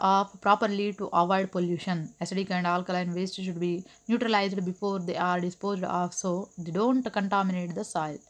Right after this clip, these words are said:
Biodegradable waste should be broken down before disposing it off.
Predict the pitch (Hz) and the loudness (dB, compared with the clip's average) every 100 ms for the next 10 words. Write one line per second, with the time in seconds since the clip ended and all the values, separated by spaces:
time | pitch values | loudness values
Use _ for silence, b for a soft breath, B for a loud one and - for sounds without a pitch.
0 | B B B B 190 214 202 202 196 196 | B B B B 4 6 4 2 2 0
1 | 190 185 202 208 196 220 185 196 214 - | 0 0 0 -2 -4 -2 0 0 -2 -4
2 | 185 196 226 233 208 190 202 220 170 175 | -2 0 2 2 2 2 2 -2 -2 -2
3 | 160 170 190 - 190 190 196 185 175 185 | -2 -2 -4 -2 -2 -2 -2 -4 -6 -8